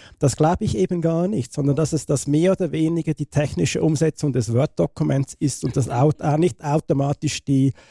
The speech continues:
die we-, breitere Kreise und größere Debatten stattfinden werden.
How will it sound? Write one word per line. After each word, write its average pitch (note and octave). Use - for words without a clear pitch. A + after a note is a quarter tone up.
die D3+
we-, C#3+
breitere C3
Kreise C#3+
und C#3+
größere C3+
Debatten B2+
stattfinden B2
werden. A2